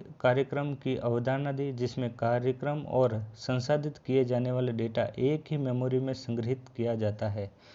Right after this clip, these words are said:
तो फिफ्टी थ्री का जो सही आंसर है यहाँ पे ए, जॉन वॉन न्यूमन। भारत का पहला कंप्यूटर कहाँ स्थापित किया गया था? तो भारत का पहला कंप्यूटर था जो भारतीय सांख्यिकी संस्थान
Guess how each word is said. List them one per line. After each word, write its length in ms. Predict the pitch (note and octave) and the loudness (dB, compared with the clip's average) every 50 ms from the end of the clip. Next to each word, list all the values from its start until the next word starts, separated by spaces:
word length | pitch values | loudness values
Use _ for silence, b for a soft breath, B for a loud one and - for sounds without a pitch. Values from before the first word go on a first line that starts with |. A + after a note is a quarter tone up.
| B B B B B - | B B B B B -8
तो 80 | A#2 G#2+ | -6 -2
फिफ्टी 300 | A2 C#3+ C#3 - D#3+ C#3+ | -2 -2 -2 0 -2 -2
थ्री 240 | - C#3 C#3 C#3 | 0 2 2 2
का 140 | C3 C3+ C3+ | 2 2 2
जो 160 | C3 B2+ C3 | 2 2 0
सही 200 | B2+ C3 C3+ C3 B2+ | 0 2 2 2 2
आंसर 300 | B2 B2 A#2 - B2 A#2+ | 2 0 0 -2 -2 -2
है 60 | A#2+ | 0
यहाँ 140 | A#2 A#2 A#2 | 0 0 -2
पे 120 | A2+ - - | -2 -4 -6
ए, 360 | - - B2+ B2+ C3+ C#3+ C3+ - - - A2+ | -4 2 4 4 4 4 2 -4 -10 -8 -4
जॉन 300 | G#2+ A2+ A#2 B2 B2+ B2+ | -2 0 0 0 0 -2
वॉन 280 | A#2 A2+ A2+ B2+ C#3 - - - - _ _ - A2+ | -2 -2 -2 -4 -6 -8 -12 -20 -20 _ _ -4 0
न्यूमन। 400 | A2+ A2 A2 A2 A2 G#2+ G#2+ G#2+ - - - - _ _ _ _ _ _ _ _ _ _ _ _ _ _ _ - _ _ - _ _ _ _ - _ _ _ _ _ _ - - _ _ _ _ _ _ _ _ b b b b b b b b b b b b b - | 2 2 2 2 2 0 -2 -4 -6 -10 -18 -20 _ _ _ _ _ _ _ _ _ _ _ _ _ _ _ -20 _ _ -20 _ _ _ _ -20 _ _ _ _ _ _ -20 -20 _ _ _ _ _ _ _ _ b b b b b b b b b b b b b 0
भारत 360 | A2 A#2 A#2+ B2+ C#3+ D3 - | 2 4 4 4 2 0 -2
का 120 | - D3+ C#3+ | 0 0 0
पहला 340 | - - D3 D3+ D#3+ E3 D#3+ | 0 2 0 2 2 2 0
कंप्यूटर 460 | D#3+ C#3 C3+ B2+ B2+ C#3 C3+ C3+ A#2+ A2+ A2 - | 0 0 -2 -2 0 -2 -2 -2 -4 -6 -4 -2
कहाँ 240 | C#3+ D3+ D#3 D3+ C3+ | 0 0 0 0 -2
स्थापित 420 | - - - C3 B2 B2+ C3+ C3 - | -4 -2 -4 -2 -2 -2 -4 -6 -4
किया 220 | - B2 B2 A#2+ | -4 -2 0 0
गया 240 | A2+ A2+ A2 G#2+ G#2 | 0 0 0 0 -2
था? 180 | G#2+ G#2+ G#2 G#2 G#2+ G#2+ - - - _ _ - - - | -2 -4 -4 -4 -6 -8 -10 -16 -20 _ _ -20 -14 -8
तो 80 | - G#2+ | -6 -4
भारत 320 | G#2+ A2 A2 A2 A2 A2 | 0 0 0 0 0 -2
का 120 | - - A#2 | 0 -2 -2
पहला 320 | A#2+ - C3+ C3+ C#3 C#3+ C#3 | 0 2 0 2 2 0 -2
कंप्यूटर 400 | - B2+ B2 A#2+ C3 B2+ C3 B2 B2 - | -2 -4 -2 0 -2 -2 -2 -4 -2 2
था 120 | B2+ A#2+ A#2+ | 2 2 2
जो 240 | A#2+ C3 C#3+ D#3 - - - - A2 | 2 0 -2 -2 -4 -10 -12 -4 2
भारतीय 380 | A2+ A2 A2+ A2 A2 - C#3+ | 2 2 2 2 0 0 0
सांख्यिकी 500 | - - B2+ B2 B2 B2 C3 B2 B2+ C3+ B2+ | 0 0 -2 -2 -2 0 -2 -2 0 -2 -2
संस्थान 440 | - A#2+ A#2+ A2+ - C#3+ D3+ D3+ | -2 -2 -4 -4 -2 -4 -4 -4